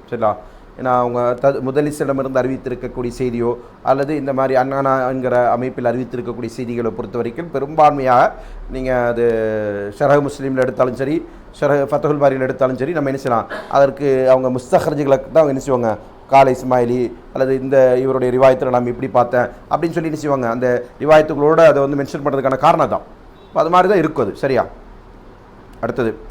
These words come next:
"அயர்வி அன் முபஹமின்", யாரென்று அறியப்படாதவரிடமிருந்து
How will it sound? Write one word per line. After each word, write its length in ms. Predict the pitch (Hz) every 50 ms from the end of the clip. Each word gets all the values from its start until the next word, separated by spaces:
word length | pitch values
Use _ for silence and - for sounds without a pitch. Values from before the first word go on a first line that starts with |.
| - - - - - - - - - - - -
"அயர்வி 640 | - 147 156 170 196 226 233 233 226 226 233 226 - -
அன் 160 | 165 180 185
முபஹமின்", 600 | 180 208 226 208 208 180 180 156 139 120 98 - - - - - - - - - - - - - - - - -
யாரென்று 420 | - 131 151 165 175 175 175 180 170
அறியப்படாதவரிடமிருந்து 1200 | 151 156 185 196 - - - 180 180 180 180 180 175 165 160 160 160 165 165 - 160 196 190